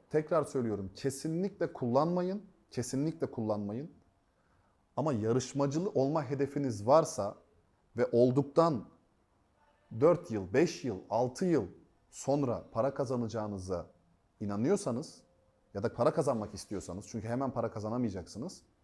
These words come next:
o zaman bu işe girebilirsiniz. Sosyal medyada beni gördüğünüz ya da arkadaşlarınızı gördüğünüz gibi yarışmacılık hayatı öyle değil.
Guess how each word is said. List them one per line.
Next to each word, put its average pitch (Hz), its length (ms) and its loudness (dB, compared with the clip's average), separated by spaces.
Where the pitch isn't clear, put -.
o 151 100 4
zaman 175 340 2
bu 151 160 0
işe 151 140 -4
girebilirsiniz. 131 840 -2
Sosyal 151 420 2
medyada 156 580 0
beni 135 340 0
gördüğünüz 139 480 0
ya 131 100 0
da 139 80 2
arkadaşlarınızı 135 800 0
gördüğünüz 123 500 -2
gibi 131 420 -2
yarışmacılık 131 600 -2
hayatı 135 300 -4
öyle 117 200 0
değil. 90 260 -4